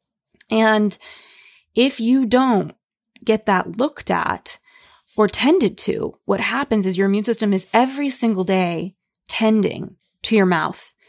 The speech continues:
That's one area it's tending to. So you want to be really diligent about your mouth. If you have any aches, if you have any pains, um, you want to make sure you floss,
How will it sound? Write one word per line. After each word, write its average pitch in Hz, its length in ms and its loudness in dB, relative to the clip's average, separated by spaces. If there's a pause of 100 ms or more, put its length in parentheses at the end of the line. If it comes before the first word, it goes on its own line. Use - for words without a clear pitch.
(120)
That's 202 200 -4
one 214 240 2
area 185 300 2
it's 180 140 -4
tending 175 340 -4
to. - 280 -4 (400)
So - 160 0
you 233 40 4
want 233 160 4
to 277 60 2
be 262 100 0
really 214 220 2
diligent 185 380 0
about 180 200 -2
your 185 100 -2
mouth. 196 560 -2 (220)
If 196 80 -6
you 208 60 2
have 202 100 2
any 196 200 -2
aches, 202 400 -2
if 185 100 -10
you 196 60 -2
have 185 80 -4
any 190 120 0
pains, 196 720 -2 (420)
um, 180 380 0
you 196 100 0
want 190 100 2
to 196 40 2
make 190 100 0
sure - 140 -4
you 190 80 0
floss, 175 580 0